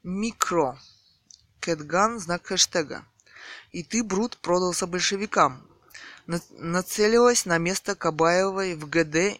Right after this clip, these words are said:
или к Шлегелю в подручные. Остынь, Кабаева никуда не уйдёт, а Шлегель не полюбит по причине физической и потому, что ты лимонная. Но и в эхе тоже,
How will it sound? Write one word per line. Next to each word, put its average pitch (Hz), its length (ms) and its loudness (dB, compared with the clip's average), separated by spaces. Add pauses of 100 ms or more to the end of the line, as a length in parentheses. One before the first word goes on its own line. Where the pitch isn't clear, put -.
или 170 220 -4
к - 140 -8
Шлегелю 175 500 -2
в - 80 -16
подручные. 190 760 -4 (500)
Остынь, 220 500 -2
Кабаева 165 560 2
никуда 151 480 -4
не 151 100 -4
уйдёт, 180 540 -4 (260)
а 147 140 -2
Шлегель 165 580 -2
не 160 160 -6
полюбит 165 580 -4 (140)
по - 80 -2
причине 156 520 -4
физической 165 760 -6
и - 160 -10
потому, 151 400 -4
что - 180 -2
ты 156 160 -6
лимонная. 151 680 -4 (540)
Но 175 100 -4
и 185 100 4
в 165 120 0
эхе 202 340 0 (760)
тоже, 202 460 0